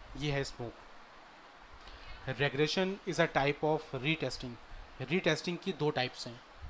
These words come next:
एक है कन्फर्मेशन, दूसरी है regression। Confirmation में अगर कोई bug आया है उस bug को ही दोबारा से test करना, आप confirm कर रहे हैं वो चीज़ सही हो गई है, इस confirmation testing। Regression क्या है कि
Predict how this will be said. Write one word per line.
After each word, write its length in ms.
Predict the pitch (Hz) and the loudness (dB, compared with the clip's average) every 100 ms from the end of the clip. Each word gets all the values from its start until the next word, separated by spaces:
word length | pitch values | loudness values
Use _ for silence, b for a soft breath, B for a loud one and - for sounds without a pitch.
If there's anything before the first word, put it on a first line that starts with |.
| - | -4
एक 140 | 143 | -2
है 40 | 165 | -2
कन्फर्मेशन, 840 | - 135 - 143 139 147 196 190 - - - - 143 | 0 -2 0 0 0 0 -2 -2 -6 -10 -12 -10 -6
दूसरी 280 | 143 170 | -2 2
है 100 | 165 | 4
regression। 500 | 143 131 131 - 131 113 - - - - - - - - - - - - - - | 4 2 0 0 -4 -6 -14 -18 -18 -18 -18 -16 -16 -16 -18 -18 -14 -12 -2 0
Confirmation 580 | 143 147 156 160 196 | 2 2 2 2 0
में 300 | 190 190 190 190 - - - - | 2 2 2 -2 -10 -20 -14 -6
अगर 200 | 139 165 | 0 2
कोई 160 | 185 170 139 | 4 4 4
bug 160 | 143 | 6
आया 240 | 139 135 143 | 6 6 6
है 200 | 143 139 - | 4 0 -6
उस 160 | - 165 147 | -8 -4 0
bug 100 | 151 - | 0 0
को 80 | 165 | 0
ही 100 | 170 | 2
दोबारा 360 | 185 151 131 143 | 2 2 4 4
से 140 | - 156 | 2 0
test 280 | 135 135 - | 0 0 -2
करना, 260 | 131 131 - - - | 0 -2 -4 -12 -2
आप 140 | 143 - | -2 0
confirm 360 | 151 143 170 | -2 2 2
कर 180 | 160 156 | 4 4
रहे 100 | 151 | 4
हैं 60 | 156 | 4
वो 220 | 151 151 | 4 2
चीज़ 200 | - 156 | -2 -4
सही 240 | 139 139 | -2 2
हो 140 | 135 123 | 2 2
गई 200 | 127 120 | 0 -2
है, 80 | 110 - - - | -6 -14 -8 -6
इस 120 | 156 | -2
confirmation 480 | 151 143 135 127 139 | -2 0 -2 -2 -4
testing। 380 | 123 - 135 120 - - - - - - - - | -4 -6 -6 -8 -10 -14 -14 -16 -16 -18 -10 0
Regression 480 | 139 131 143 196 180 | 2 4 4 4 6
क्या 180 | 185 175 | 6 8
है 160 | 185 B B - - | 4 B B -20 -2
कि 120 | 185 | 0